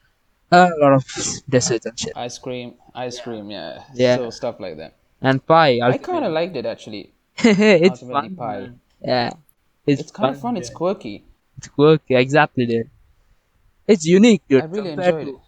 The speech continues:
Speaker 1: yeah,
Speaker 2: It's
Speaker 1: compared
Speaker 2: unique.
Speaker 1: to I O S and other, uh, Android system. No, not Android itself. No, other operating
Speaker 2: Like,
Speaker 1: systems.
Speaker 2: operating system,
Speaker 1: Yeah.
Speaker 2: systems, yeah.
Speaker 1: It's, it
Speaker 2: I
Speaker 1: was,
Speaker 2: kinda
Speaker 1: like,
Speaker 2: liked it
Speaker 1: unique.
Speaker 2: because I was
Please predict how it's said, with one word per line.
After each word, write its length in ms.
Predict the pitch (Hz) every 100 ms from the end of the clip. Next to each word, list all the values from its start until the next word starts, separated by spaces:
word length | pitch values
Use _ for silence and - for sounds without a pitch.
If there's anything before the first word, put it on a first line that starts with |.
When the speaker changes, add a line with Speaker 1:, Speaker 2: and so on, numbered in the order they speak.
| -
Speaker 1:
yeah, 240 | 143 131
Speaker 2:
It's 160 | 143 135
Speaker 1:
compared 220 | 143 190
Speaker 2:
unique. 160 | 165 160
Speaker 1:
to 60 | 143
I 160 | 135
O 80 | 156
S 200 | 156 147
and 140 | 151 127
other, 300 | 131 143 139 _ _ _ _ -
uh, 80 | 123
Android 420 | 131 123 135 139
system. 420 | 131 131 139 127 120
No, 220 | 151 139
not 200 | 127 143 -
Android 360 | 135 135 123 -
itself. 280 | - 123 - _
No, 200 | 127 127 -
other 220 | 131 139
operating 400 | 135 131 - 123 110
Speaker 2:
Like, 120 | -
Speaker 1:
systems. 220 | - 113
Speaker 2:
operating 340 | 131 151 135 127
system, 360 | 131 - 107 -
Speaker 1:
Yeah. 100 | 127 131
Speaker 2:
systems, 400 | 123 107 95 -
yeah. 200 | 110 101 _ _ _ _ _ -
Speaker 1:
It's, 280 | 156 _ -
it 80 | 165
Speaker 2:
I 40 |
Speaker 1:
was, 80 | 220
Speaker 2:
kinda 140 | 202
Speaker 1:
like, 60 | 165
Speaker 2:
liked 160 | 156 135
it 40 |
Speaker 1:
unique. 120 | 113
Speaker 2:
because 140 | 131 127
I 60 |
was 180 | 143 131